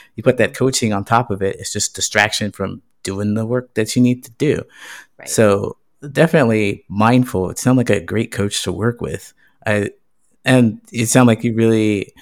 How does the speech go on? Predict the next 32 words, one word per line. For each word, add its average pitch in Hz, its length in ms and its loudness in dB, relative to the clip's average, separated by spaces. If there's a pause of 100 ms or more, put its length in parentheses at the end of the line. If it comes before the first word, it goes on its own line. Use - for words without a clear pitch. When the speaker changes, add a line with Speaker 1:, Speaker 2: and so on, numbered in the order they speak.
(340)
Speaker 1:
um, 107 400 0 (720)
really 120 300 4
care 107 640 2
and 101 440 -2
are 101 260 0
interested 104 760 0
in 98 140 -6
the 98 80 -8
people 104 300 -4
that 98 220 -2
you 95 140 -4
work 110 280 -2
with 101 260 0
because 101 280 -2
you 101 80 -6
know 95 360 -2 (260)
what 110 160 0
it 98 100 -2
is 98 280 -2
that 90 140 -4
they 95 120 -2
need. 101 320 -6 (340)
And 117 220 4
you'll 120 80 4
make 107 220 2
sure 143 360 4
that 104 240 -2
you 117 60 -4
set 104 200 0
up 98 100 -2 (400)
good 117 240 -2
boundaries 127 640 2